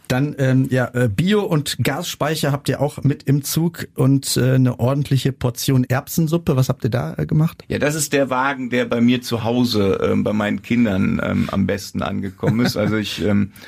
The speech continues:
Speaker 2: se-, der beste Gradmesser für, ähm, das Gelingen der Persiflagen ist in der Tat, ähm, bei mir zu Hause meine Kinder. Wenn ich denen so eine Zeichnung auf den Tisch lege und sie fangen sofort an, herzhaft zu lachen, dann, ähm, weiß ich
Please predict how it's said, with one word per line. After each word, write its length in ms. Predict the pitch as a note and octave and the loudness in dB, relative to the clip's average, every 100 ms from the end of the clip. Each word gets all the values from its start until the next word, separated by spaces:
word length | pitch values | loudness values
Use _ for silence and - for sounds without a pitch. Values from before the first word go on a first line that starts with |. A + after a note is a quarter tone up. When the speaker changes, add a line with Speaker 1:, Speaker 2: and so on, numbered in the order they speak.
| - - - | -20 -16 -8
Speaker 2:
se-, 240 | - G#2 | -4 -2
der 120 | A2 | -2
beste 320 | G#2 C3+ - A2 | -4 -6 -6 -8
Gradmesser 840 | G2+ G#2+ C3 A#2+ A#2 A#2 A#2 A2 | -4 -4 -4 -2 -2 0 0 0
für, 560 | A2 - A2+ A2 G#2+ - | -4 -2 2 4 4 2
ähm, 400 | G#2 G#2 G2+ G2 | 2 2 2 0
das 220 | G#2 G2+ | -2 -4
Gelingen 440 | A2 G#2+ B2 C3+ A#2 | -4 0 2 4 2
der 100 | A2+ | 0
Persiflagen 920 | - A2+ A2 G#2 A2 G#2+ A#2 A2+ G#2+ | -2 -4 -4 -4 0 2 0 0 0
ist 260 | A#2 - | -2 -4
in 200 | - F#2 | -2 0
der 180 | A2 F#2 | 0 0
Tat, 340 | G#2+ A2+ A#2 | -6 -6 -6
ähm, 380 | - G#2+ G#2+ G2+ | -6 -4 -4 -4
bei 100 | F#2+ | -2
mir 160 | G#2+ A2 | 0 0
zu 200 | - A2 | -2 -2
Hause 220 | A2+ A#2 | -2 0
meine 240 | G#2+ G2+ G2 | 0 0 -4
Kinder. 480 | - A#2+ B2+ A#2+ | -4 0 2 2
Wenn 160 | A2 A2 | 0 -2
ich 140 | A2 | -2
denen 320 | - A2+ A#2+ A2+ | 0 2 2 2
so 100 | G#2+ | 0
eine 180 | G#2 G2 | 2 0
Zeichnung 540 | G#2+ A#2 B2 B2 A#2 | -2 -4 -2 0 0
auf 140 | G#2+ | 0
den 120 | G#2+ G2+ | -2 -4
Tisch 260 | B2 - | -4 -2
lege 320 | A#2 A#2 A2+ | 0 2 2
und 160 | A2 G#2 | 0 0
sie 100 | A2+ | -2
fangen 300 | - A2+ A#2 | -4 -4 -2
sofort 440 | A2 - A#2+ D3 | -2 -2 -2 -2
an, 180 | - A2+ | -2 -2
herzhaft 520 | G#2+ A#2+ A#2+ A2+ - | 0 -2 -4 -10 -10
zu 100 | - | -8
lachen, 480 | G#2+ A2+ C3+ A#2 C3 - - - _ _ | -4 -2 -2 -2 -4 -6 -20 -20 _ _
dann, 380 | A2+ B2 C3+ B2 | -2 2 2 4
ähm, 300 | A2 A2+ G#2+ | 2 2 0
weiß 260 | G#2+ B2 A#2 | 0 0 -2
ich 260 | A2 - | -6 -10